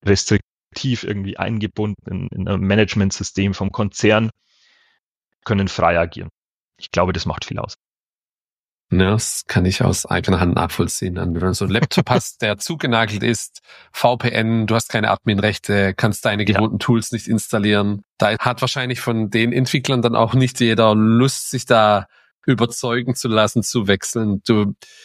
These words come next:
Speaker 2: wenn ich mir die Kundenliste so anschaue, ich hab da ein paar Logos auf der Website, das ist ja echt, es sind viele große Namen dabei, die Telekom,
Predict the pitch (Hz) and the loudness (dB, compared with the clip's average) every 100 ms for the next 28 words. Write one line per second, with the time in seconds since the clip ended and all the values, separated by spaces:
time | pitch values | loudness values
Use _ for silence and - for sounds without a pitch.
0 | - - _ - 139 135 143 151 127 - | -20 -20 _ -10 -4 -2 0 0 0 2
1 | 175 202 180 175 143 143 139 - 165 131 | 0 2 0 0 -6 -6 -4 -2 0 0
2 | 123 - 107 98 - 113 123 107 120 127 | 0 0 0 0 2 2 2 2 0 0
3 | 147 127 - 110 - 107 95 95 - - | 0 -2 0 0 2 0 2 2 0 -4
4 | 127 127 123 107 110 107 101 - - - | -2 -2 -2 -4 -2 -4 -6 -10 -6 -2
5 | 147 127 - 120 - 104 107 98 101 110 | 0 0 0 0 0 0 0 2 2 4
6 | 120 117 95 127 131 127 139 123 120 | 2 0 -2 -2 -2 0 0 0 -2